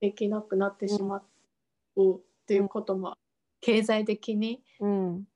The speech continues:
Speaker 1: でも日本人が経済的なこともうちょっと我慢してもいいから、
Speaker 2: うん。うん。
Speaker 1: ちゃんと家にいなさい、ママになってください
Speaker 2: うん。
Speaker 1: っていうことが台湾人より強い気がします。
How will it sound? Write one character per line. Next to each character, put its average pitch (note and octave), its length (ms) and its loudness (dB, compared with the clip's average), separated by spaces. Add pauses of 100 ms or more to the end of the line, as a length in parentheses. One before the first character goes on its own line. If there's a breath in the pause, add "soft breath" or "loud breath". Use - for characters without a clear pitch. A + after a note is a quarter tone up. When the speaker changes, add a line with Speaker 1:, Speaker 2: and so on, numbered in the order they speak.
(400)
Speaker 1:
で F4 100 4
も C#4 160 2
日 B3 200 -2
本 E4+ 180 0
人 F4 240 0
が A3 480 -2
経 C#4+ 320 -4
済 D4 280 -8
的 D4 260 -12
な C#4+ 140 -6
こ C#4+ 140 -6
と A#3+ 140 -8
も A#3 200 -2
う C4+ 40 -6
ち C#4 80 -4
ょ C#4+ 40 -4
っ - 20 -6
と G3 120 -6
我 F#3 60 -4
慢 A#3+ 320 -4
し G#3 100 -8
て A#3+ 140 -2
も A3+ 160 -2
い G#3 180 0
い C4 80 -10
か F#3+ 180 -4
ら、 G#3 420 -2
Speaker 2:
う G3+ 80 0
ん。 G3 400 2
う - 0 -
ん。 G#3 160 -6
Speaker 1:
ち - 20 -20 (460)
ゃ B3 80 -2
ん A#3+ 80 -4
と A#3+ 160 0
家 G#3+ 240 0
に G#3+ 240 2
い G3+ 40 0
な G#3 220 0
さ A3 220 -4
い、 G3 100 -4
マ F#3+ 160 -2
マ A3+ 160 0
に F#3+ 140 -2
な F#3 140 -4
っ - 120 -16
て F#3+ 120 -4
く F#3+ 140 -6
だ F#3+ 160 0
さ G#3 240 -2
い G3 120 -8 (220)
Speaker 2:
う F#3+ 60 -2
ん。 F3+ 360 0
Speaker 1:
っ F#3+ 40 -14 (540)
て A#3+ 80 4
い G#3+ 60 6
う G3 80 2
こ - 180 -8
と G#3 140 0
が G3 180 -4 (400)
台 A3 240 0
湾 A3 260 0
人 G#3+ 160 0
よ G#3+ 120 4
り G#3 120 0
強 G3+ 400 0
い G3+ 80 0
気 G3+ 160 -8
が - 140 -14
し - 160 -16
ま - 160 -18
す。 - 80 -20